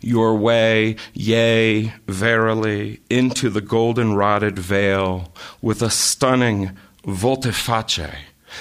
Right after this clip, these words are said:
that shocked the nuns, and you held out your tongue to the viaticum, who once held intently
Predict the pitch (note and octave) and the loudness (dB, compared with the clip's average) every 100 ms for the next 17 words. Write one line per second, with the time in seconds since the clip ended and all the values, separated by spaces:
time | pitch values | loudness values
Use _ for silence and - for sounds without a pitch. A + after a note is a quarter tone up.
0 | - B2 - - - D#3+ D#3+ B2+ B2 A#2+ | -2 -2 0 2 2 2 0 -2 0 2
1 | B2 A#2 F2+ D2+ C#2 C#2 - - - - | 2 2 0 -4 -8 -10 -10 -10 -16 -20
2 | - C#3 C#3+ A#2 D#3 D#3+ D#3 D3 C3+ B2+ | -2 0 2 2 2 2 2 0 0 -2
3 | B2 - C#3+ C3+ C3 B2+ B2 - - - | -2 0 2 2 2 -2 -4 -12 -10 -2
4 | C3+ A#2 C3 C3 C3 B2 F2 D2 D#2+ C#2 | 0 2 2 2 0 -2 -6 -8 -10 -16
5 | - - - - - C3+ A2+ C3+ C#3+ D3 | -20 -20 -18 -16 0 0 4 2 2 0
6 | C#3+ - - - - C3 C3 C3 C3 B2+ | -2 -4 -6 -8 -2 2 4 2 0 0
7 | A#2+ G#2+ - C#3 A#2 B2+ A#2+ A#2 | -2 0 -2 -2 0 0 0 -2